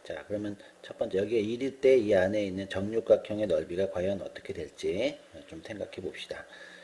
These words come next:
그러면, 음, 먼저 이게 요 길이를 알아야 되는데, 요 길이를 알아야 되는데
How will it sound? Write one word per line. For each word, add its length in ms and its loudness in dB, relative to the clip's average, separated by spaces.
그러면, 400 -6
음, 340 -10
먼저 240 0
이게 340 4
요 120 -2
길이를 360 2
알아야 220 2
되는데, 540 -6
요 120 -18
길이를 260 -18
알아야 200 -12
되는데 720 -8